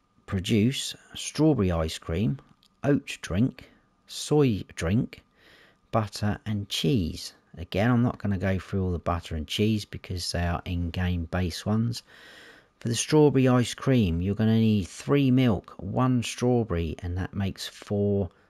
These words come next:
strawberry ice cream. Nine hundred and sixty cycles per month, again, two production costs per month. Oat drink, you're gonna need oats and ten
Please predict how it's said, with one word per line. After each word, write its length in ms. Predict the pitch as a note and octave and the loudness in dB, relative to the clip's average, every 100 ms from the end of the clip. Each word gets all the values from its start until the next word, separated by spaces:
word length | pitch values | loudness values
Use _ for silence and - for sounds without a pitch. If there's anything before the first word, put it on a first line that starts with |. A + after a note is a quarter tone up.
| _ | _
strawberry 680 | - - - G2+ G2 F#2 F2+ - | -16 -12 -2 0 0 0 -4 -4
ice 380 | F#2 F2 - - | -4 -4 -8 -12
cream. 540 | - C3+ B2 F2 C#2+ D2 _ - - _ _ | -4 0 2 0 -4 -12 _ -20 -20 _ _
Nine 260 | A#2+ B2+ B2+ | 0 2 4
hundred 260 | B2 A#2 G2 | 2 2 0
and 120 | F#2+ | -4
sixty 520 | - A#2 - - G2 | -2 -4 -4 -6 -4
cycles 760 | E2+ - - G2+ - F#2+ F2 - | -4 -6 -2 -2 -2 -4 -6 -10
per 180 | - | -8
month, 440 | F2 G#2+ G#2 - - G2 _ | -2 2 0 -2 -16 -20 _
again, 580 | F#2 - G2 F#2+ F#2 F2 _ - | -14 -6 -2 0 -2 -4 _ -16
two 480 | - G2+ F#2 F2 - _ _ | -4 -2 0 -2 -6 _ _
production 680 | G2 F#2+ - - - E2 D2 | -6 -4 -4 -6 -8 -6 -8
costs 540 | - C#2 - - - - | -6 -6 -6 -14 -14 -16
per 180 | - D#2+ | -12 -8
month. 500 | E2 D#2 D2 - - - _ - - - _ _ _ | -4 -6 -6 -12 -20 -20 _ -20 -20 -20 _ _ _
Oat 240 | - B2 - | 0 0 0
drink, 520 | G#2 F2+ D#2+ - - _ _ _ _ _ _ - | -2 -2 -4 -12 -20 _ _ _ _ _ _ -14
you're 200 | - F2+ | -6 -2
gonna 240 | G2+ G2 | 0 2
need 320 | G2+ G2+ F#2 - _ | 4 4 2 -4 _
oats 480 | G#2 B2+ C#3 - - - | 2 2 2 -4 -8 -4
and 280 | F#2+ F2 - | -4 -4 -6
ten 480 | - A2 A2 G#2 | -4 0 2 2